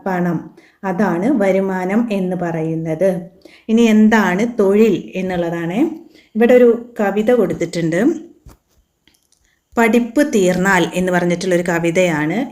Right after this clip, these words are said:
ഈ പഠിപ്പ് തീർന്നാൽ എന്ന് പറഞ്ഞിട്ടുള്ള കവിത ആരുടേതാണ്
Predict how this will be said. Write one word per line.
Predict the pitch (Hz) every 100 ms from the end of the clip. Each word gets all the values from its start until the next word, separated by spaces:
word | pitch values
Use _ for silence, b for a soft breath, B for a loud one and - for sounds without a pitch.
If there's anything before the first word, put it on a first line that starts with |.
| 220
ഈ | 220
പഠിപ്പ് | 214 220 214 269 -
തീർന്നാൽ | 202 190 196 202 190 185
എന്ന് | 180
പറഞ്ഞിട്ടുള്ള | 180 170 170 180 175
കവിത | 170 165 165 208 202
ആരുടേതാണ് | 190 202 214 220 220 196 175 180